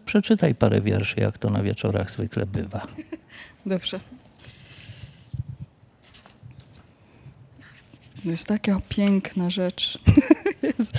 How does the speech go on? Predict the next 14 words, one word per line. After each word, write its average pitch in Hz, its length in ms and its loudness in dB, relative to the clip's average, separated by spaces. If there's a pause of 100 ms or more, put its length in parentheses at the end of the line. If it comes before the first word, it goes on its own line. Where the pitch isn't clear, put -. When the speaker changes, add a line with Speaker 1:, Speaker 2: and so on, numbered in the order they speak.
(140)
Speaker 2:
znaczy 196 280 -4 (340)
przedmiot. 185 580 2 (2500)
To 220 120 0
ty 214 140 -4
mówisz. 175 440 -6 (500)
<laughs> 302 300 8 (3250)
Mm. 185 840 -2 (1200)
Aż 214 220 10
wreszcie. 202 580 6 (2750)
Aż 202 200 12
wreszcie 226 520 8
zamieszkałam 208 640 10
pod - 240 6
skórą. - 760 4